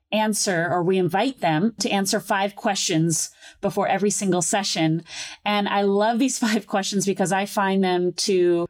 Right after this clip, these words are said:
really help my clients connect to their outcomes, connect to their vision, their dream, really just helps them make the most out of our sessions. And the fifth question is one that we use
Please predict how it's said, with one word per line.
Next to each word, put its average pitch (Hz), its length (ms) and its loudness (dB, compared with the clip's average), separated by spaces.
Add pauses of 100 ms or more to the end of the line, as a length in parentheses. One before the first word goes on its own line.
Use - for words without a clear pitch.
really 196 520 2
help 202 280 -2
my 190 140 -2
clients 180 400 0
connect 180 440 0
to - 80 -4
their 165 140 0
outcomes, 208 800 0
connect 190 280 0
to - 80 -2
their 160 120 2
vision, 202 480 2
their 165 140 2
dream, 196 680 2
really 208 260 2
just 175 180 -2
helps 196 200 -2
them 190 140 2
make 175 160 0
the 190 60 0
most 175 280 0
out 170 80 2
of 156 80 0
our 160 100 2
sessions. 165 720 0
And 202 140 2
the 196 80 0
fifth - 460 -4
question 190 760 -2
is 190 200 -2
one 208 200 2
that 208 120 0
we 190 100 2
use 190 300 4